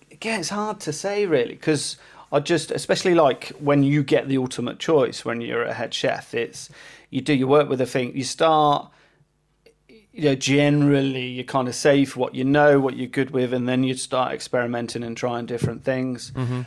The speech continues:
Speaker 1: Um, I'm trying to think the, the, the ones I've had where I've just really not been, not been digging it. And there's nothing that really stands out in mind.
Speaker 2: Mm-hmm.
Speaker 1: Um, there's ingredients I hate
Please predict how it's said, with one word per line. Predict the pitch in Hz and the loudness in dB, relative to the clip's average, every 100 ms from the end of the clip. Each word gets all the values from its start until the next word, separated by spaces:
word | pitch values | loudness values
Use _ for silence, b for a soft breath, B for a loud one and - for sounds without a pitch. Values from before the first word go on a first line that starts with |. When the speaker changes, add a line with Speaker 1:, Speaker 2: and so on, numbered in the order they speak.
| B | B
Speaker 1:
Um, | 156 185 233 269 - _ _ - | 2 4 2 -2 -10 _ _ -20
I'm | 180 | -16
trying | - 277 269 | -10 -6 -6
to | |
think | - 170 131 | -4 -4 0
the, | 127 113 - b b b b _ | -2 -2 -8 b b b b _
the, | 120 - | -16 -16
the | - 127 135 - _ _ | -18 -18 -18 -20 _ _
ones | - 131 156 139 | -14 -8 -6 -4
I've | - - - | -6 -8 -12
had | 170 165 120 | -8 -8 -4
where | 120 120 | -2 -2
I've | |
just | 117 120 - | -4 -8 -4
really | 127 123 117 | -2 -2 -4
not | 123 131 - | -4 -6 -6
been, | - 120 110 110 b b b - | -6 -6 -8 -16 b b b -6
not | 151 - | -4 -2
been | 131 117 - _ _ _ _ _ | -4 -4 -10 _ _ _ _ _
digging | - 165 160 | -6 -4 -2
it. | 117 - | -2 -2
And | 165 | -4
there's | 190 220 | -2 -2
nothing | 226 311 339 | 0 -2 0
that | 175 | 2
really | 151 180 175 | 4 6 4
stands | 147 151 143 127 | 2 2 2 2
out | 131 123 - _ _ - | 2 2 -2 _ _ -10
in | 123 | -4
mind. | 123 143 - - - - _ | 0 0 -2 -10 -18 -20 _
Speaker 2:
Mm-hmm. | 127 123 135 | -6 -2 2
Speaker 1:
Um, | 127 131 | 2 4
there's | 147 | 4
ingredients | 165 160 208 180 | 4 4 4 4
I | 151 | 4
hate | 135 156 135 | 4 2 2